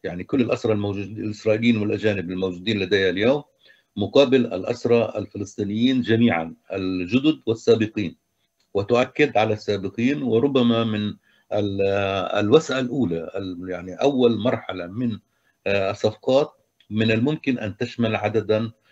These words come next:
من القدامى المسنين، الأسرى المسنين، ويوجد عدد من الأسرى المسنين الذين أمضوا ثلاثين وأربعين سنة في سجون الاحتلال، وهؤلاء ي-، ك-، من الممكن أن يكونوا في طليعة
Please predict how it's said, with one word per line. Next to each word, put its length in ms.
من 300
القدامى 680
المسنين، 680
الأسرى 720
المسنين، 640
ويوجد 320
عدد 300
من 140
الأسرى 400
المسنين 760
الذين 400
أمضوا 640
ثلاثين 440
وأربعين 580
سنة 300
في 320
سجون 300
الاحتلال، 520
وهؤلاء 640
ي-، 340
ك-، 140
من 340
الممكن 400
أن 120
يكونوا 340
في 200
طليعة 460